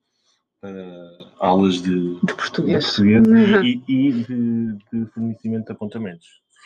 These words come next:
Speaker 1: Fornecimento
Speaker 2: Se
Speaker 1: de
Speaker 2: quiserem,
Speaker 1: apontamentos.
Speaker 2: tem aqui uma dealer de apontamentos.
Speaker 1: Vamos
Speaker 2: Pá,
Speaker 1: para a
Speaker 2: por
Speaker 1: próxima.
Speaker 2: acaso já, já, já doei alguns. Portanto, não sei se é assim com
Speaker 1: Força.
Speaker 2: tanta sorte.
Speaker 1: Vai aí a próxima.
Speaker 2: Portanto, olha, esta aqui, eu acho que esta pergunta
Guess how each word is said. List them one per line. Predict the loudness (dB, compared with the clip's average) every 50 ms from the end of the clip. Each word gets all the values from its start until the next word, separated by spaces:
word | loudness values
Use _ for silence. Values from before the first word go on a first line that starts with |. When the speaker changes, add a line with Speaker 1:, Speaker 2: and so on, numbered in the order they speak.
| -20 _ _
Speaker 1:
Fornecimento | -18 -18 -18 -16
Speaker 2:
Se | -16 -8
Speaker 1:
de | -8
Speaker 2:
quiserem, | -6 -2 0 0 0 0 -2
Speaker 1:
apontamentos. | -2 -2 -2 -2 -2 -2
Speaker 2:
tem | -2 -2
aqui | 0
uma | 0 0
dealer | -2 -4 -8 -8 -8 -12 -12 -14 _ _ _ _ _ -14
de | -14
apontamentos. | -12 -12 -12 -14 -12 -12 -12 -12 -12 -12 -8 -6 -6 -6 -6 -8 -20 _ -20 -20 _ _ _ _ _ _ _ -20 -20 _ -14
Speaker 1:
Vamos | -4
Speaker 2:
Pá, | -2 -2 -2 0
Speaker 1:
para | -2 -2
a | 0
Speaker 2:
por |
Speaker 1:
próxima. | 2 2 2
Speaker 2:
acaso | 2 2 2 2 4
já, | 4 4 4
já, | 4 2 2 2 4 4 4
já | 6 4 4
doei | 4 4 2 4
alguns. | 4 4 2 0 -4 -8 _ _ _ _ _ -20 -16 -10 -8
Portanto, | -8 -8 -10 -10 -10 -8
não | -6 -6 -8 -8
sei | -10 -12 -12
se | -10 -10 -10
é | -10
assim | -10 -10 -12
com | -12 -12
Speaker 1:
Força. | -10 -12 -12 -16
Speaker 2:
tanta | -16 -16 -18 -16
sorte. | -14 -14 -14 -14 _ _ _ _ -6
Speaker 1:
Vai | -4 -2 -2 -4
aí | -4 -6
a | -8
próxima. | -10 -12 -14 -14 _ -20 _ _ _ _ _ _ _ _ _ -20 _ _ _ _ _ _ _ _ _
Speaker 2:
Portanto, | -8 -4 -2 -2 -2 -2 -4 -8 -8 -10 -10 -10 -12 _ _ _ _ _ _ _ _ _ _ _ -4 -2
olha, | 0 2 2 0
esta | -2 -2 -2 -4
aqui, | -4 -2 -4 -4
eu | 0 0
acho | 0 -2 -2
que | -8
esta | -8 -6 -6 -6
pergunta | -2 -2 0 0 0 -2 0 0 0 0 0 0